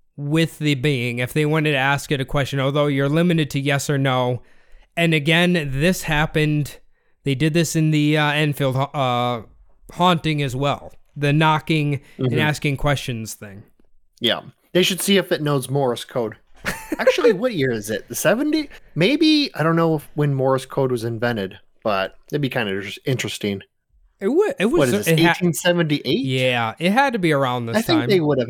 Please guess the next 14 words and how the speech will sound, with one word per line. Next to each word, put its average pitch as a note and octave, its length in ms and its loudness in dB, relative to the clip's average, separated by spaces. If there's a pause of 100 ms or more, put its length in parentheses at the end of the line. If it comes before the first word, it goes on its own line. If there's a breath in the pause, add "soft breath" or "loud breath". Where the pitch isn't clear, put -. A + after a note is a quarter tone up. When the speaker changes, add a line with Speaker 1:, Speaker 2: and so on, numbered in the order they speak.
Speaker 2:
had F2+ 160 -2
it F#2 260 -4
Speaker 1:
Yeah. C3+ 240 0
Speaker 2:
around F#2+ 240 -2
then. F#2+ 280 -6 (260 soft breath)
Speaker 1:
Yeah, C3 360 -4 (200)
it D#3 140 -4
was, A#3+ 280 -2
uh, C4+ 40 -2
it G3 260 0
was E4+ 180 -2
around D3 300 2
this A#2 160 -10
time. A2 340 -8